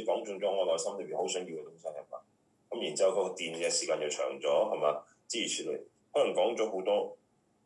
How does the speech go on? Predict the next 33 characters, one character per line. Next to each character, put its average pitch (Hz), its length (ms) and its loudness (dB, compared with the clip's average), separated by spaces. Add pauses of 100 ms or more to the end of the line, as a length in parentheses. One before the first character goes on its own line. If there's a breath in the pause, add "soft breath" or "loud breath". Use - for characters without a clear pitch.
(160)
誒， 85 640 2 (140)
即 - 100 -2
係 - 60 0
佢 113 100 0
present 107 600 -2
出 - 120 -4
嚟 - 60 -4
嘅 - 120 -2
時 78 140 0
候， 76 120 -2
令 85 140 -6
到 87 120 0
你 82 80 -4
覺 82 160 -4
得， - 100 -2
哇！ - 100 -6 (260 loud breath)
我 92 300 4
全 - 260 -6
部 - 60 -8
都 78 100 4
我 80 100 4
想 76 140 0
要 78 60 -6
嘅， - 220 -10 (640)
係 - 60 -8
嘛？ - 80 -12 (1500)
咁 156 100 -4
然 151 100 -2
之 127 100 2
後 92 60 6
我 95 100 4
哋 87 60 0
就 - 120 2